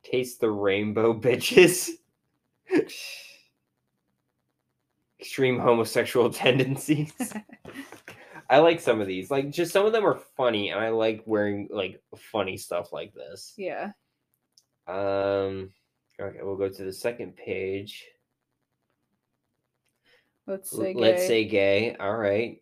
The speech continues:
Speaker 1: Sa-, fuck DeSantis. Uh, all love is good love. What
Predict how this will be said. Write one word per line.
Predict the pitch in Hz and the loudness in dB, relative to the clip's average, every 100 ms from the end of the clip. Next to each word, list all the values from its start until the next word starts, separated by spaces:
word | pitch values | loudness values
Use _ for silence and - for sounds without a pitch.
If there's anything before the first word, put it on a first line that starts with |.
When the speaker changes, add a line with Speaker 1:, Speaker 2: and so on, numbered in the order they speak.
| _ | _
Speaker 1:
Sa-, | - - - - | -10 -10 -8 -10
fuck | 95 | -8
DeSantis. | 107 107 92 95 110 110 - - | -8 -8 -8 -6 -6 -8 -14 -2
Uh, | 101 104 107 107 107 - - _ _ - | 0 2 0 0 0 -2 -8 _ _ -6
all | 110 120 123 | 2 4 6
love | 120 117 | 4 4
is | 107 | -2
good | - 110 104 | -2 -2 0
love. | 98 98 107 120 - _ _ _ _ _ _ _ _ _ _ - | 0 0 -2 -4 -16 _ _ _ _ _ _ _ _ _ _ -14
What | - | -14